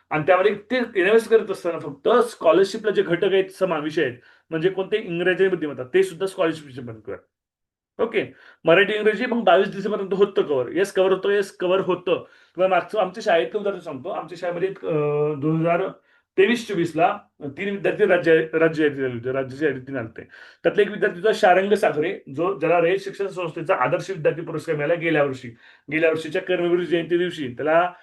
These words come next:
अ, स-, महाराजा सयाजीराव गायकवाड या शाळेमध्ये आदर्श विद्यार्थी पुरस्कार मिळाला होता.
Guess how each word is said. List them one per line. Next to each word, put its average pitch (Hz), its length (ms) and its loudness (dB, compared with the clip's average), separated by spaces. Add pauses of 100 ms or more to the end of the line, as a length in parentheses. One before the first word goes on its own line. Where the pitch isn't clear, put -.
(240)
अ, 143 120 -6
स-, - 100 -10
महाराजा 160 580 2
सयाजीराव 165 500 -2
गायकवाड 156 380 0
या 165 140 -2
शाळेमध्ये 156 640 -4
आदर्श 151 300 -4
विद्यार्थी 156 240 -8
पुरस्कार 156 260 -8
मिळाला 220 180 2
होता. 120 320 0